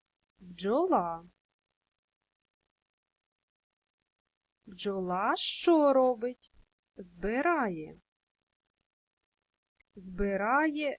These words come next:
що? Мед. Бджола —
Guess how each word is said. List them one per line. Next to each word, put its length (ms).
що? 720
Мед. 360
Бджола — 840